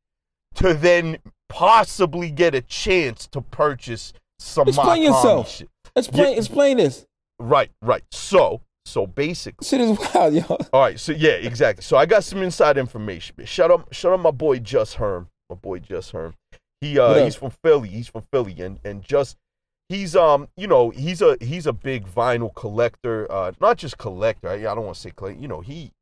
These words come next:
Speaker 1: he's a consumer of music. Uh, maybe he D J'd back in the day. I'm not sure, but he's really into wax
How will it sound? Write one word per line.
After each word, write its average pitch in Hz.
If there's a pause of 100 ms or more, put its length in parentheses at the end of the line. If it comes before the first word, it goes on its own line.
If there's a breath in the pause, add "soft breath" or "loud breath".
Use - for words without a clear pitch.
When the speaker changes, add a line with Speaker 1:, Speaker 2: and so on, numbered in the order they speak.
(400)
Speaker 1:
he's 196
a 151
consumer 143
of 104
music. 135
Uh, 104
maybe 131
he 117
D 127
J'd 127
back 117
in 117
the 110
day. 113
I'm 113
not 107
sure, 110
but 92
he's 123
really 110
into 95
wax 85